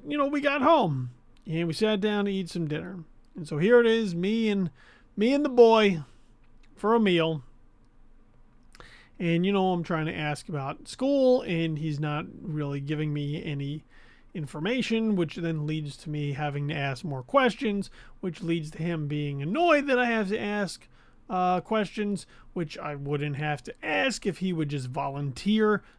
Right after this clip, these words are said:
the information, uh, by himself in a thorough recounting of whatever his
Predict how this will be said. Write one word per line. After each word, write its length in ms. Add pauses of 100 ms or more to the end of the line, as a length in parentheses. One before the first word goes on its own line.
(120)
the 200
information, 1000 (560)
uh, 280
by 220
himself 840 (480)
in 200
a 220
thorough 680 (260)
recounting 880 (240)
of 300
whatever 480
his 320